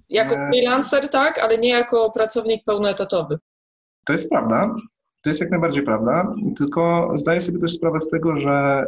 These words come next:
Speaker 2: będąc świeżo po studiach i jeszcze będąc po takich studiach, gdzie rzeczywiście wybieramy jakiś konkretny temat na dyplom, no to to portfolio nie jest pełne różnorakich projektów, no i gdzieś ta osoba musi się zahaczyć. Ja bym brał poprawkę na to, że,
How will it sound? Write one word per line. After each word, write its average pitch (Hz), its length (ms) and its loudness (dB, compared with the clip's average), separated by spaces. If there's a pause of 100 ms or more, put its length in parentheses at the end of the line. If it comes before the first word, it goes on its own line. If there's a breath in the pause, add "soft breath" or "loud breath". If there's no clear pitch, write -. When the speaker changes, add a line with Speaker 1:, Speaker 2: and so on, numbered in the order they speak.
(240)
Speaker 2:
będąc 139 420 0 (120)
świeżo 143 340 0
po 143 60 -4
studiach 135 640 0 (380)
i 127 80 0
jeszcze 131 240 0
będąc 139 280 -2
po 139 80 -4
takich 135 240 -2
studiach, 135 340 -2
gdzie 127 300 -2
rzeczywiście 127 420 -4
wybieramy 123 640 0
jakiś 127 200 -4
konkretny 123 480 -2
temat 117 280 0
na 120 60 -2
dyplom, 123 540 0 (260)
no 127 80 -2
to 139 100 0
to 143 100 -2
portfolio 143 480 -2
nie 139 260 2
jest 113 280 0
pełne 101 420 0
różnorakich 110 600 0
projektów, 110 480 -2 (480)
no 120 200 0
i 127 100 0
gdzieś 131 180 0
ta 139 100 0
osoba 135 260 -2
musi 135 240 -2
się 135 120 0
zahaczyć. 120 500 -2
Ja 120 80 0
bym 131 140 0
brał 143 220 0
poprawkę 143 400 -2
na 135 160 0
to, 135 200 -2
że, 127 400 0